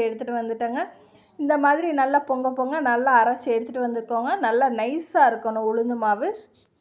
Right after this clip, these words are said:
இப்போ அரைச்சி எடுத்துகிட்டு வந்த உளுந்து மாவு பார்த்திங்கன்னா ஒரு பாத்திரத்தில் மாற்றிக்கலாம். ஒரு அகலமான பாத்திரத்தில் எல்லா மாவையும் பார்த்திங்கன்னா நான் எடுத்துக்கிறேங்க. மிக்ஸி ஜாரில் வடைக்கு அரைக்கும் போது பார்த்திங்கன்னா அதிகமாக தண்ணி சேர்க்காம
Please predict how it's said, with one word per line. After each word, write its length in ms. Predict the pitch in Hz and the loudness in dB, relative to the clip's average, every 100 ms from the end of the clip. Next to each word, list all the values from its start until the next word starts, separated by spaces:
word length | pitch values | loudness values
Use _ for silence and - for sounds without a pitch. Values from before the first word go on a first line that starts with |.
| _ _ _ _ _ _ _ - | _ _ _ _ _ _ _ -20
இப்போ 180 | - 311 277 | 0 4 6
அரைச்சி 260 | 311 320 330 | 4 2 -2
எடுத்துகிட்டு 300 | 302 302 302 | -2 0 2
வந்த 200 | 302 285 | 4 2
உளுந்து 240 | 294 294 | 2 2
மாவு 140 | 294 269 | 2 2
பார்த்திங்கன்னா 340 | 269 285 392 294 | -2 2 4 4
ஒரு 100 | 247 262 | 4 2
பாத்திரத்தில் 600 | 262 269 262 262 302 330 | 2 2 -2 -2 -2 0
மாற்றிக்கலாம். 500 | 254 247 247 269 330 | 0 -2 -4 0 2
ஒரு 100 | 269 233 | 4 4
அகலமான 580 | 233 277 311 294 311 330 269 | 4 2 2 0 -2 0 2
பாத்திரத்தில் 560 | 254 254 254 285 349 240 | 2 0 -4 0 0 0
எல்லா 160 | 247 269 254 | 0 0 2
மாவையும் 360 | 254 254 294 269 | 0 0 -2 -4
பார்த்திங்கன்னா 360 | 240 233 269 370 330 | -6 -6 -4 -4 -2
நான் 240 | 240 220 220 | -2 -2 -4
எடுத்துக்கிறேங்க. 540 | 220 214 220 214 226 311 427 - _ _ _ _ _ _ _ _ _ _ _ _ - | -6 -8 -6 -4 -4 -4 -6 -18 _ _ _ _ _ _ _ _ _ _ _ _ -2
மிக்ஸி 260 | 294 294 370 311 | -2 0 2 6
ஜாரில் 380 | 277 254 294 247 | 6 6 2 4
வடைக்கு 300 | 254 254 277 233 | 2 2 0 2
அரைக்கும் 340 | 247 269 269 | 0 -4 -2
போது 160 | 262 254 - | -2 -2 -4
பார்த்திங்கன்னா 440 | 240 233 247 359 440 226 | -6 -6 -4 -2 0 0
அதிகமாக 480 | 220 262 320 339 311 | -2 -6 -4 -2 0
தண்ணி 180 | 240 269 294 | -2 -2 -2
சேர்க்காம 400 | 262 262 247 | -2 0 -2